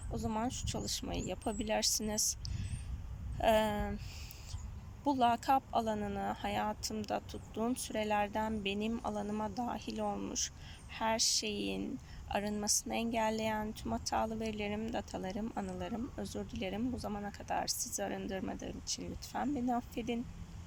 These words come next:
Bana arınma fırsatı verdiğiniz için teşekkür ederim. Bana mucizelerin kapısını açtığınız için sizi seviyorum.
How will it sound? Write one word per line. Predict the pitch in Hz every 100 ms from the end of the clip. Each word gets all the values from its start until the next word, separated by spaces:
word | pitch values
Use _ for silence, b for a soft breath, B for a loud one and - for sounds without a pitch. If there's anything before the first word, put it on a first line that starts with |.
| - - - - - -
Bana | 196 214
arınma | 214 208 208
fırsatı | - - 220 190
verdiğiniz | 190 180 185 185 170
için | - 285 247
teşekkür | 220 - 220 -
ederim. | 220 220 220 247 B B B B -
Bana | 233
mucizelerin | 254 226 - - 196 -
kapısını | - - - - - 240
açtığınız | 269 - 269 262 -
için | - 262
sizi | - - 202
seviyorum. | 196 - 208 196 175